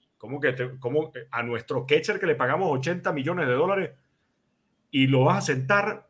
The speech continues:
lo vas a mandar al, al D H y vas a poner a Andrew Knizner? Ujú.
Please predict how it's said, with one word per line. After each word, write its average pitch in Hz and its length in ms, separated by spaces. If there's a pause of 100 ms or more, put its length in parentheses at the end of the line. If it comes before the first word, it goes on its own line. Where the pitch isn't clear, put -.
lo 131 240
vas 175 140
a - 20
mandar 170 300
al, 139 280
al 120 220
D 151 160
H - 240 (800)
y 135 140
vas 160 140
a 226 120
poner 165 260
a 220 80
Andrew 214 220
Knizner? 123 540 (540)
Ujú. 131 680